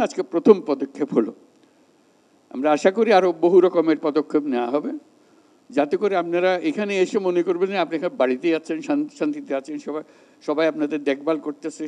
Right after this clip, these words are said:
সবাই আপনাদের সেবা শুশ্রূষা করতেছে, আপনার জন্য কোথায় যেতে হবে, কি করতে হবে, হারিয়ে যেতে হবে না। আপনি নিশ্চিন্ত মনে বসে থাকবেন, আপনার plane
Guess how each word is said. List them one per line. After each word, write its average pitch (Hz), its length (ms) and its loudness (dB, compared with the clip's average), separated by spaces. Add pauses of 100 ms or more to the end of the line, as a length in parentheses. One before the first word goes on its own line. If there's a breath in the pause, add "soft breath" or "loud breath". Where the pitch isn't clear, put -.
সবাই 147 220 0
আপনাদের 147 340 -6
সেবা 151 240 -4
শুশ্রূষা 156 460 -6
করতেছে, 151 360 -16 (580 soft breath)
আপনার 147 300 -4
জন্য 151 180 -2
কোথায় 170 380 -2
যেতে 156 200 -6
হবে, 156 140 -4 (100)
কি 151 80 -12 (100)
করতে - 280 0
হবে, 160 200 0 (760 soft breath)
হারিয়ে 165 300 2
যেতে 156 180 -2
হবে 151 280 0
না। 165 60 -6 (880)
আপনি 143 200 -2
নিশ্চিন্ত 170 480 -6 (120)
মনে 165 200 0
বসে 175 240 -4
থাকবেন, 165 280 -4 (100)
আপনার 151 240 -8
plane 156 200 -6